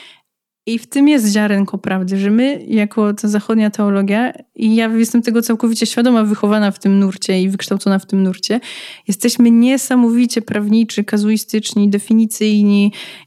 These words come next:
i dlatego, no, jak mamy małżeństwo, które się rozpadło, no to badamy i badamy. I mamy przepisy i pod te przepisy zbieramy, e, dowody, dokumenty, przesłuchania i orzekamy,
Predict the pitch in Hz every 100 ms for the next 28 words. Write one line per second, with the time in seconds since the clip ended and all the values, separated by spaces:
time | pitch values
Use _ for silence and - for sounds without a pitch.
0 | - 269 349 381 240 269 247 277 254 247
1 | 240 233 233 226 220 214 214 214 214 214
2 | 214 - 220 202 208 214 202 - 202 262
3 | 302 302 262 240 196 190 208 254 311 370
4 | 440 440 262 196 196 - _ _ _ _
5 | - - - - _ - _ - 226 320
6 | 269 247 - 214 208 - 254 294 269 233
7 | - 220 - - 220 214 208 202 202 202
8 | 202 202 196 190 - - - - - 190
9 | 185 185 190 190 202 214 196 - 185 185
10 | 196 185 202 - - 202 - 185 196 254
11 | 311 330 339 320 262 262 285 202 185